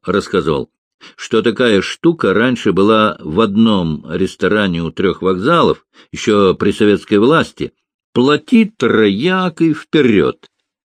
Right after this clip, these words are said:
Они пару месяцев так поработали, <laughs> а потом прогорели. Наши приходят, трояк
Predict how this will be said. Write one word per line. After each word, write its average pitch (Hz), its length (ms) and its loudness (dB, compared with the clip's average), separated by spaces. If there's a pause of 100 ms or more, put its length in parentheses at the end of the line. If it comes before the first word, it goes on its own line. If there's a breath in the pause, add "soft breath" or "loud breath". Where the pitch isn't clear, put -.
(540 loud breath)
Они 120 600 2
пару 107 300 2
месяцев 82 600 -4
так 71 200 -4 (100)
поработали, 85 880 -2 (220)
<laughs> - 760 -20
а 90 120 -2
потом 113 220 0
прогорели. 76 540 -4 (720 loud breath)
Наши 139 480 2
приходят, 143 800 -2 (180)
трояк 107 560 0